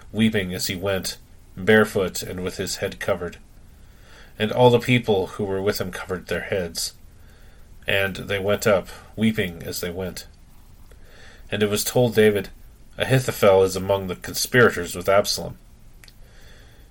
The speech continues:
And David said, "O Lord, please turn the counsel of Ahithophel into foolishness."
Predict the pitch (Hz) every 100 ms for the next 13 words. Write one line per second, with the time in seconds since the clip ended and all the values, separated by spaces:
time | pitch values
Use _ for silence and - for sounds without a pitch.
0 | - 104 101 110 101 98 - 104 95 90
1 | - - - - - - - - 110 104
2 | 104 104 101 95 - 117 110 - - 110
3 | 107 104 98 - 107 104 - - 101 101
4 | 80 - 87 107 - 92 104 101 95 92
5 | - - 107 98 90 - - - -